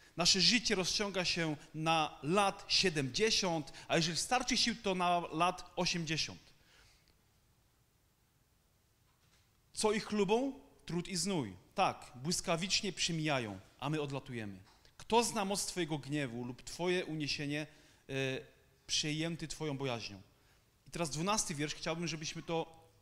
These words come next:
usłyszeli. Znamy to, ale usłysz-, usłyszmy to. <laughs> „Naucz nas dobrze liczyć dni, aby nasze serca mogły zyskać mądrość”. I tu chciałbym zakończyć. Mojżesz, kiedy modlił się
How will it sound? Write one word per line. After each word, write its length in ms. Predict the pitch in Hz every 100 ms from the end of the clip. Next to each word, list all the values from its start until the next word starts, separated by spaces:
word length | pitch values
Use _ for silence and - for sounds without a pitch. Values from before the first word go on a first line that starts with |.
| _ -
usłyszeli. 680 | 147 170 170 160 208 302 - - -
Znamy 380 | 123 165 185
to, 120 | 180 147
ale 80 |
usłysz-, 400 | 160 147 170 147 -
usłyszmy 640 | 180 - 208 202 - 165
to. 220 | 156 202 208 175 151 147 -
<laughs> 440 | - - - - -
„Naucz 600 | 165 214 269 302 - -
nas 240 | 208 165
dobrze 320 | 160 226 220
liczyć 320 | 208 190 185 143
dni, 380 | 160 185 104 - - _ - - -
aby 200 | 147 151
nasze 360 | 185 202 - 190
serca 600 | - 190 180 - 160 165 - -
mogły 260 | 156 151 143
zyskać 420 | 147 - 139 147
mądrość”. 560 | 139 120 98 - - - _ _ - _ _ _ _ _ _ _ -
I 40 |
tu 80 | 185
chciałbym 260 | 175 196 170
zakończyć. 560 | 165 143 113 - - - _ _ _ _ - - - - -
Mojżesz, 360 | 240 277 262
kiedy 200 | - 208
modlił 400 | 226 269 226 196
się 320 | 151 170 202